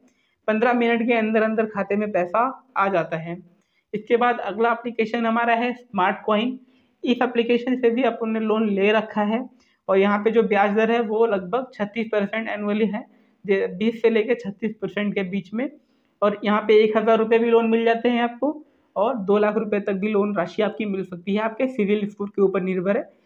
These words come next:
आप चाहे job करते हो या नहीं करते हो।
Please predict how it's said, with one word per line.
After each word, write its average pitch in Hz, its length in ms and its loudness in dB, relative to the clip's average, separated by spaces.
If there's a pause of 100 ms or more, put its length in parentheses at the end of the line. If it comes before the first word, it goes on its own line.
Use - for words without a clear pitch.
(280)
आप 180 160 0
चाहे 220 180 2
job 208 320 0
करते 214 300 2
हो 220 140 4
या 240 140 2
नहीं 202 300 0
करते 180 300 -2
हो। 180 260 -6